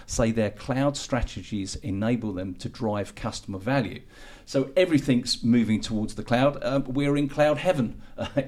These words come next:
excuse the pun. Um, but obviously technology plays a massive role in how cloud is managed. Um, and we have had so many questions regarding the, the must-haves around what are the top technologies to have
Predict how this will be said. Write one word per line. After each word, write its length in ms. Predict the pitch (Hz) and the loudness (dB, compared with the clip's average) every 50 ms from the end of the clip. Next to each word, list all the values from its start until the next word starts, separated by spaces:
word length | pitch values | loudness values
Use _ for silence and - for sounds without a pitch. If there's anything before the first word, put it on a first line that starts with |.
| - 95 95 - - - - - | -2 -14 -14 -14 -16 -16 -8 -6
excuse 560 | 131 - - - - - 135 127 110 101 - | -6 -6 -6 -8 -6 -2 0 0 0 0 -4
the 80 | 101 - | -6 0
pun. 360 | - - 95 95 104 - - - - - - - - 285 | 0 0 0 2 -2 -2 -2 -4 -6 -4 -2 0 0 2
Um, 460 | - 113 120 131 131 139 135 131 131 - - - - | 4 4 6 8 8 8 8 8 6 4 0 -2 2
but 100 | - - | 4 6
obviously 280 | 180 - 196 - 202 | 6 6 4 2 0
technology 520 | 185 - - 180 156 156 147 139 120 - 120 | 4 4 4 4 4 2 2 2 2 2 0
plays 400 | 113 - 123 120 113 113 110 - - | -2 0 -2 0 0 0 -2 -6 -6
a 80 | - 110 | -2 0
massive 580 | 110 117 123 131 135 135 - - 104 - 101 | 2 2 2 2 0 -2 -2 -4 -4 -4 -4
role 300 | 98 90 85 80 - - - | -6 -6 -6 -6 -10 -10 -8
in 140 | 98 90 | -8 -6
how 180 | 87 95 104 95 | -4 -2 -2 -4
cloud 380 | 92 - - 104 95 92 85 92 | -4 -4 -4 -4 -4 -4 -4 -6
is 120 | 95 - | -4 -2
managed. 540 | 110 110 107 98 85 60 - - - - - - - - - - - | 0 0 0 -2 -4 -8 -10 -12 -10 -10 -10 -12 -12 -14 -14 -14 -6
Um, 580 | - 110 113 113 113 113 113 113 113 120 - - - | 0 2 4 4 6 6 6 4 4 2 0 -4 -6
and 180 | 123 120 120 | -2 0 0
we 80 | 131 123 | 0 0
have 300 | 110 135 139 131 131 - | 0 0 0 0 -2 -2
had 240 | 143 131 131 - - | -2 -2 -2 -2 -4
so 320 | - - - 170 151 156 | -8 -6 -2 -2 -2 0
many 160 | 160 151 139 | 0 0 0
questions 580 | 135 - - 131 123 - - 107 101 95 92 92 | 2 2 2 2 0 -2 -8 -8 -8 -8 -10 -10
regarding 600 | 98 104 104 - 110 107 104 107 104 101 107 104 | -10 -10 -8 -6 -6 -6 -6 -6 -6 -6 -6 -6
the, 180 | 104 107 - - - - - - | -6 -8 -10 -12 -18 -18 -10 -6
the 100 | - 107 | -2 0
must-haves 1120 | 113 120 135 143 135 - - - - - - - 139 113 92 - - - - - - - - - - - - | 2 4 4 2 2 0 -2 -2 -2 -4 -2 -2 -4 -4 -6 -8 -10 -10 -10 -10 -10 -14 -20 -20 -20 -16 -8
around 440 | - 107 110 113 117 113 113 110 104 | -4 -2 0 2 2 2 2 0 0
what 140 | 113 131 143 | 2 2 2
are 40 | 151 | 2
the 100 | 147 160 | 0 -2
top 300 | 143 - - - - - | -4 -4 -6 -8 -8 -8
technologies 680 | - - 131 - - 120 113 110 101 - - 104 92 - | -6 -8 -6 -6 -4 -4 -4 -4 -4 -6 -8 -10 -10 -8
to 100 | - 107 | -8 -8
have 300 | 87 107 101 98 98 - | -6 -6 -6 -6 -8 -10